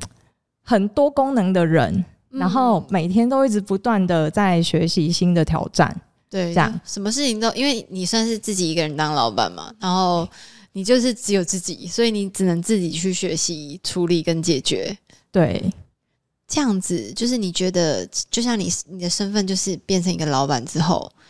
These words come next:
Speaker 2: 那就像你遇到这么多的问题，你刚刚有说你其实觉得你会，以为你自己会三分钟，那后来让，什么动力让你一直持续这样子，遇到问题继续解决问题，然后一直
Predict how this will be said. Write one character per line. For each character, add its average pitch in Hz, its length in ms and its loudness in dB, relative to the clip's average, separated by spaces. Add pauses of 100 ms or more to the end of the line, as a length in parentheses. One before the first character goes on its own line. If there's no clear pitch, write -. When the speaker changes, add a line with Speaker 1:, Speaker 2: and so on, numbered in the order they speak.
(240)
Speaker 2:
那 196 160 -2
就 208 100 -2
像 202 180 -2
你 139 220 -12
遇 202 100 -2
到 185 120 4
这 196 160 -2
么 165 100 -4
多 160 140 0
的 143 100 2
问 139 160 0
题， - 300 -6 (320)
你 185 60 -6
刚 208 120 2
刚 208 140 2
有 180 60 2
说 196 180 2
你 180 140 -2
其 180 160 -2
实 190 120 -2
觉 180 160 0
得 165 120 0
你 151 120 -6
会， 170 300 2
以 180 180 -4
为 170 200 2
你 180 120 -2
自 185 140 -8
己 165 160 -4
会 170 140 2
三 156 260 -2
分 147 180 -2
钟， 95 240 -2 (720)
那 254 220 2 (160)
后 302 280 4
来 - 300 -4
让， 214 280 2
什 - 180 0
么 180 160 0
动 220 300 0
力 214 100 4
让 202 220 4
你 147 40 -6
一 165 80 -2
直 170 120 -6
持 - 260 -4
续 170 180 0
这 - 120 2
样 151 160 0
子， - 160 -12
遇 196 120 -2
到 180 120 4
问 170 180 2
题 165 180 0
继 - 120 -2
续 180 120 -2
解 139 160 -2
决 - 200 -2
问 147 200 2
题， - 160 -4 (440)
然 170 120 -2
后 170 80 0
一 - 80 0
直 175 280 -2